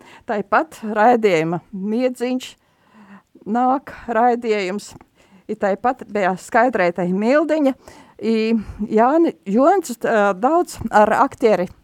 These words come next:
Daini Porgantu ir darbojies, bet kāda ir Joņa šodiendīna, par to tad mūsu šodienas saruna.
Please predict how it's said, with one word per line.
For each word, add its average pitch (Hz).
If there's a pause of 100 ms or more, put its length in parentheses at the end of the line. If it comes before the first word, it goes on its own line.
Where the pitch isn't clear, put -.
(280)
Daini 220
Porgantu 220
ir 269
darbojies, 233 (240)
bet 214
kāda 339 (160)
ir 214
Joņa 240
šodiendīna, 320 (240)
par 170
to 381
tad 247
mūsu 214
šodienas 208 (160)
saruna. 220